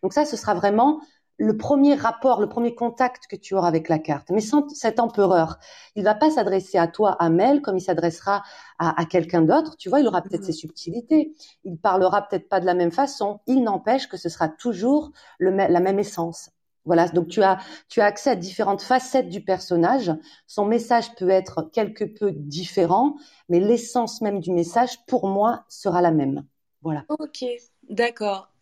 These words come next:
Speaker 2: Euh, je voulais aussi te poser des questions concernant, euh, les esprits, tu vois, d'une façon, euh, générale. Euh,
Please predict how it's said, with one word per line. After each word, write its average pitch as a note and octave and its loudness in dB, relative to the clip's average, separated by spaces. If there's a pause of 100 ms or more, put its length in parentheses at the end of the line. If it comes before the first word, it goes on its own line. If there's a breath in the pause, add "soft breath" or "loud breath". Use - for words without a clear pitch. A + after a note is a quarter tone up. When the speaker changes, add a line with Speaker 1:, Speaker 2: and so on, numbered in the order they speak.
(120)
Speaker 2:
Euh, A3+ -4 (600 loud breath)
je G#3 -8
voulais B3+ 0
aussi F4 -2
te - -20
poser A3+ 2
des G#3 0
questions A3 0
concernant, C4+ 2
euh, F#3 2
les A3 2
esprits, - -6
tu - -8
vois, F#3 0
d'une F#3 -10
façon, G#3 -6
euh, F3+ -4 (360 loud breath)
générale. F#3+ 0 (480 soft breath)
Euh, G3+ -2